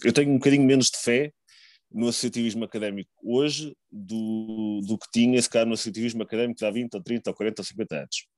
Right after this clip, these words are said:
Mas claro que acho e, e entendo que a juventude tem que ser mais uma ferramenta na defesa do, do Estado constitucional e, e do, do Estado de Direito e da democracia em si própria.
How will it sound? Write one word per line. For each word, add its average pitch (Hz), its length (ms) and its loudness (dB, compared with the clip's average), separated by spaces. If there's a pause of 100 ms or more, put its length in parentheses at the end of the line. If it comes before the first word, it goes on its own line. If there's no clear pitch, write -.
(540)
Mas 117 300 6
claro 113 380 2
que 113 260 -4
acho 120 500 -2
e, 92 640 -2 (120)
e 95 120 2
entendo 110 400 4
que - 180 4
a 120 40 8
juventude 117 420 4
tem 131 160 4
que 120 80 -2
ser 120 240 6 (300)
mais 113 320 0
uma 110 160 -4
ferramenta 113 500 -4
na 127 100 -2
defesa 113 380 -2
do, 113 500 -2
do 90 80 -8
Estado 92 320 -2 (800)
constitucional 107 720 0 (480)
e, 107 360 0
e 101 40 2
do, 95 340 -4
do 85 40 -6
Estado 92 300 -4
de 92 100 -4
Direito 127 380 0
e 120 140 -4
da 104 140 -2
democracia 101 540 -6
em 98 40 -4
si - 180 -8
própria. - 380 -14